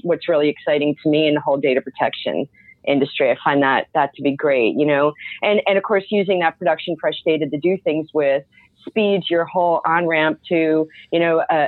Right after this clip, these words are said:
a whole new application that you might be developing with that information, or patching and testing that you would otherwise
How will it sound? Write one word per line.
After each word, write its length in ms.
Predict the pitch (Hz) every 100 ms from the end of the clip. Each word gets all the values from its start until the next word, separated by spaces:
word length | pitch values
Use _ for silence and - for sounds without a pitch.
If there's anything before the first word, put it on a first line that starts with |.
| -
a 140 | 165
whole 260 | - 175 165
new 480 | 170 165 165 160 -
application 640 | 160 151 - 247 - 220 202
that 140 | 190
you 80 | 175
might 180 | 160 160
be 80 | 165
developing 680 | 165 160 165 175 160 160
with 200 | 165 170 -
that 340 | 165 160 160 160
information, 800 | 156 170 156 165 - 160 160 151
or 220 | 131 139 - _ -
patching 380 | 190 185 180 165
and 100 | -
testing 520 | 208 185 214 185 180
that 140 | 170
you 80 | 170
would 140 | 165
otherwise 580 | 165 165 160 156 156 160